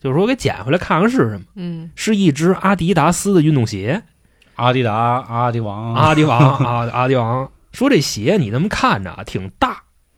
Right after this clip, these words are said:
Speaker 1: 得有个四十五六号，
Speaker 3: 嚯。
Speaker 1: 那么一情况。直接呢就给捞上来了。
Speaker 3: 运动 boy。
Speaker 1: 啊，运动 boy，拿起来一看啊，这个鞋是右脚的，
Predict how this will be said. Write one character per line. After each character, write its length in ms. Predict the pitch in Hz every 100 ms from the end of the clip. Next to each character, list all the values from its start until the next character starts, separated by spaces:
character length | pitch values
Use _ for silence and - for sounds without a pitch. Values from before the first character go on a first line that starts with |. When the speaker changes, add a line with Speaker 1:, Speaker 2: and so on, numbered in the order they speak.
| _
Speaker 1:
得 280 | - 151 262
有 280 | 175 117 -
个 120 | 107
四 320 | - - 220
十 80 | 120
五 100 | 95
六 160 | 101 208
号， 140 | 196 285 - _ _
Speaker 3:
嚯。 180 | 147 131
Speaker 1:
那 80 | 123
么 120 | 113
一 60 | 123
情 220 | 117 104
况。 240 | 113 113 - _ _ _ -
直 140 | 127
接 160 | 135 127
呢 100 | 117
就 80 |
给 80 | 113
捞 240 | 101 120 117
上 80 |
来 140 | 104 98
了。 100 | 117
Speaker 3:
运 200 | 143 135
动 160 | 107 98
boy。 380 | 98 95 82 78 _
Speaker 1:
啊， 340 | 104 98 98 -
运 200 | 143 127
动 140 | 110
boy， 280 | 104 98 95 90 - -
拿 240 | 117 123 160
起 100 | 139
来 80 |
一 120 | 117 131
看 180 | 127
啊， 340 | 110 95 95 101
这 160 | - 131
个 60 | 117
鞋 220 | - 135
是 100 | 180
右 240 | 240 120
脚 260 | - 92 117
的， 160 | 98